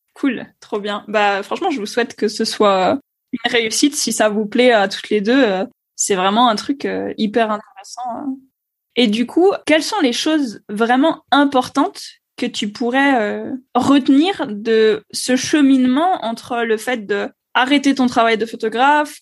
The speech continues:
faire du travail dans les vignes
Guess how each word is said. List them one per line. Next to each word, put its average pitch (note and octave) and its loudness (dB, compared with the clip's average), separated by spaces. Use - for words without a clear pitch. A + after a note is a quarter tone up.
faire C4 2
du F#3+ -8
travail G#3 0
dans F#3+ -6
les G3+ -4
vignes C4 2